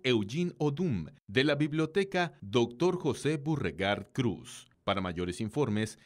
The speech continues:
ingresa a W W w punto ujat punto m x o envía un correo electrónico a subjefa dacbiol punto d b arroba ujat punto m x.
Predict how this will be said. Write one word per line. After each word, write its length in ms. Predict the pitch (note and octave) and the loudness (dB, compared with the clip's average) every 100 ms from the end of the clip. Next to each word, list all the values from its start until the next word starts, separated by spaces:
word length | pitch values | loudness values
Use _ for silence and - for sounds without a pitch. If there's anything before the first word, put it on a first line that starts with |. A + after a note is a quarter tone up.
| _ - | _ -2
ingresa 640 | D#3+ D#3 F#3 F3+ D#3 E2 | 0 0 -2 -2 -2 -2
a 60 | C#2 | -4
W 380 | A2 G#2 A2+ | -4 -2 0
W 260 | G#2+ G#2+ B2 | 0 -2 -2
w 180 | C3+ C#3 | -4 -2
punto 260 | A#2 G#2+ | -2 0
ujat 320 | G2 F2 C3+ - | -2 -2 -4 -2
punto 400 | B2+ A2 G2+ - | -4 -2 -2 -2
m 260 | G#2+ F#2 A#2+ | -2 -2 -4
x 340 | - A#2 A2+ - - | -4 -4 -4 -10 -6
o 160 | - D#3+ | 0 2
envía 320 | E3+ F3 F3+ | 2 0 0
un 100 | F3+ | 0
correo 280 | E3+ C3+ A2 | 0 2 2
electrónico 720 | A2 G#2+ - C3+ D3 C#3+ C#3 | 2 -2 -2 -2 -2 0 2
a 260 | E2+ B1+ - _ - | 2 -2 -10 _ -6
subjefa 680 | - E3 A#2 F#3+ F#3+ F#3 | 2 2 2 0 0 -2
dacbiol 600 | C#3 A#2 A2 G#2+ A#2 A2+ A#2 | 2 0 0 2 4 4 2
punto 420 | E3+ E3 E3 D3 | -2 0 0 2
d 160 | G#2+ | 2
b 400 | F2+ A2 A#2 - - | 4 2 0 -2 0
arroba 480 | A#2+ A2 D#3 D#3+ D3+ | 0 2 0 2 0
ujat 460 | - A#2 G#2+ - - - | 0 2 2 0 -8 -2
punto 500 | D#3 D3 D3 C#3+ - | -2 0 0 -2 0
m 220 | B2+ A2 | 2 2
x. 640 | D#2+ - - - - - | 0 -4 -12 -14 -18 -18